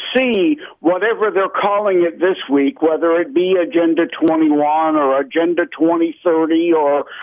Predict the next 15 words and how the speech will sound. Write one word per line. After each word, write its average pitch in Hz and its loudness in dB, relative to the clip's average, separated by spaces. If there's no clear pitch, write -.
whatever 170 0
the 143 0
New 165 2
World 165 2
Order 165 2
is 147 -6
calling 170 2
it 143 -4
now. 170 0
It's 151 0
not 202 0
conspiracy 180 -2
<laughs> - -8
theory. 143 0
It's 175 0